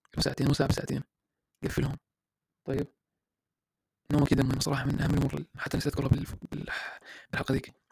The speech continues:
هو النوم. خاصة موضوع الاستمرارية. النوم. إذا انتصرت على نومك، فأنت انتصرت على كل شيء. طيب.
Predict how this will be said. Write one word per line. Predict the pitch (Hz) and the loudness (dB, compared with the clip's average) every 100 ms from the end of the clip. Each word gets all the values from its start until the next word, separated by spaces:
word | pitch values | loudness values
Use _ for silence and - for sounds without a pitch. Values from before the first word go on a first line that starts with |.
| 147 | 0
هو | |
النوم. | - 139 - _ _ | 2 2 0 _ _
خاصة | - | -2
موضوع | 139 156 | 0 0
الاستمرارية. | 143 135 131 | 2 2 0
النوم. | 131 127 135 - - - - - | 2 4 4 2 -4 -20 -12 -4
إذا | 135 | -2
انتصرت | 139 147 | 0 0
على | 147 | 2
نومك، | 151 151 | 4 4
فأنت | 143 | 2
انتصرت | - 143 | 0 -2
على | |
كل | 139 131 | -2 -2
شيء. | 139 - _ - | -4 -10 _ -4
طيب. | - - | -2 -2